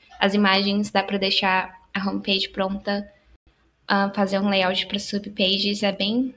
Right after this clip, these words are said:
legal. E tem o Performance, que é o mais caro, mas é o que mais tem, ah, serviços pro seu site. A gente tem oito horas de customização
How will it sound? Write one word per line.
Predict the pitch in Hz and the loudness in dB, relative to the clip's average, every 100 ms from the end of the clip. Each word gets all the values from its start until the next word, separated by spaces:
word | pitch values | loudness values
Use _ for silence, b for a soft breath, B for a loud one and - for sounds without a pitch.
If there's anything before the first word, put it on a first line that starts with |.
| - | -6
legal. | 208 196 220 302 - B B B B | -4 -2 -2 -4 -14 B B B B
E | 240 | 2
tem | 247 | 6
o | 247 | 6
Performance, | 247 240 214 233 240 - | 6 4 4 4 2 0
que | 226 | 0
é | 214 | 0
o | |
mais | 214 226 - | 0 0 0
caro, | 233 214 220 | 2 2 2
mas | 220 214 | 2 2
é | 208 | 0
o | |
que | 208 - | 0 0
mais | 214 202 190 214 247 - | 2 2 2 0 -2 -4
tem, | 226 208 220 220 - - | 0 2 2 -2 -6 -8
ah, | - 196 196 196 | -4 -2 -2 -2
serviços | 220 202 196 - 220 - | -4 -2 -4 -4 -4 -4
pro | - | -6
seu | 208 214 | -8 -6
site. | 208 185 - 220 | -2 -2 0 0
A | |
gente | 196 202 - 208 - _ _ - | 0 0 -2 -6 -16 _ _ 0
tem | 202 196 | 2 4
oito | 233 247 254 | 2 2 2
horas | 214 214 226 214 - | 2 2 -2 -6 -6
de | 208 | -6
customização | - - 214 208 208 214 214 302 | -4 -2 0 4 2 2 -2 -4